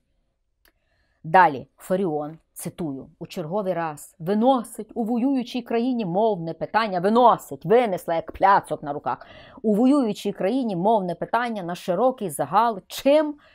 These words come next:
поза усяким сумнівом, чуєте, це формулювання юридичне, поза усяким сумнівом, сприяє розколу у суспільстві. Ви чуєте мову юриста?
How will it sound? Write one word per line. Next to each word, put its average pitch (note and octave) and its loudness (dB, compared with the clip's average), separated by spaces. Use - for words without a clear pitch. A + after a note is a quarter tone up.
поза A#3+ 2
усяким A#3 -2
сумнівом, G3 -2
чуєте, - -6
це G3 -8
формулювання A3 -4
юридичне, G3+ -6
поза G#3+ 0
усяким F#3 -2
сумнівом, E3+ -8
сприяє A3 0
розколу G3+ -2
у G3+ -6
суспільстві. F3+ -12
Ви F3 -8
чуєте B3+ -8
мову F#3+ -4
юриста? G3 -8